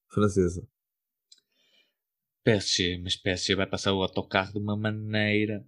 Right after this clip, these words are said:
Speaker 1: Pois, este ano o P S G é difícil, né? Com este onze incrível. Também, é assim, s-, ambos sabemos que o P S G vai dar tudo é na Champions. Este ano vai dar tudo por tudo na Champions.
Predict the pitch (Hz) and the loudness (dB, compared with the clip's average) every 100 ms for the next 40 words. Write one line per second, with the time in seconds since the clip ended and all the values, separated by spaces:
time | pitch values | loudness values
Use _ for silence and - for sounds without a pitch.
0 | _ _ - _ - _ _ - 101 87 | _ _ -20 _ -20 _ _ 4 4 4
1 | 85 - 90 90 90 87 90 92 98 92 | -2 2 4 6 4 6 4 6 6 8
2 | 92 92 95 92 - 92 90 90 - 92 | 8 8 4 2 0 0 0 -2 -2 -2
3 | 92 - 92 87 - _ _ _ - 101 | -2 -2 -2 -2 -6 _ _ _ 0 2
4 | 95 92 98 101 107 - _ _ _ - | 2 2 2 4 2 -2 _ _ _ 2
5 | 117 127 123 - 110 - _ _ 87 98 | 6 6 4 0 -4 -6 _ _ 0 2
6 | - 90 82 - - - - - - - | 2 -2 -2 -10 -14 -14 -14 -18 -6 0
7 | 95 92 - 95 101 104 - 98 110 104 | 2 2 2 6 6 4 0 6 6 6
8 | 117 113 110 110 117 117 127 123 104 90 | 4 6 6 4 4 4 4 2 2 0
9 | 87 82 - - 85 85 - 90 95 98 | -2 -8 -12 -6 -4 -4 0 2 4 4
10 | 98 95 95 - 107 107 - _ 107 95 | 6 6 4 4 4 4 -2 _ 0 2
11 | 110 107 120 120 92 82 - 90 | 2 4 2 0 -2 -2 -6 -10